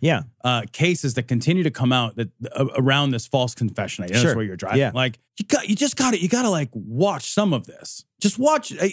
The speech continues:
Speaker 2: with your own eyes. You can watch and see. So you look at, like, the Central Park Five case, and it's just like the Brendan Dassey thing, right? Like, the stories don't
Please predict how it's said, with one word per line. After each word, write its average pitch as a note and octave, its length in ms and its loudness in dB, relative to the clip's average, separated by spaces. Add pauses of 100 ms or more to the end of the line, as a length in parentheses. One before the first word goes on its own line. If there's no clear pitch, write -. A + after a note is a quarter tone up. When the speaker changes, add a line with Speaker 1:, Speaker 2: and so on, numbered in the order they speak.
Speaker 2:
with A3 180 2
your G#3+ 140 4
own A#3+ 180 2
eyes. B2 320 0
You A#2+ 80 -6
can B2+ 160 0
watch C#3+ 340 2
and A#2+ 120 2
see. A2+ 400 0 (220)
So B3+ 100 2
you C4+ 40 6
look D#4 100 4
at, E4 80 0
like, C#4 140 2
the G3+ 80 2
Central G#3 360 0
Park D3 220 0
Five F#3+ 360 0
case, F2 320 -6
and C#3 80 2
it's C#3+ 120 -2
just G#3+ 240 0
like A3+ 160 0
the F#3 80 0
Brendan D#3+ 340 2
Dassey C3+ 420 -2
thing, C2+ 220 -18
right? A#2+ 240 2
Like, C3+ 280 0 (360)
the D#3+ 80 4
stories G#3 560 0
don't D#3 320 0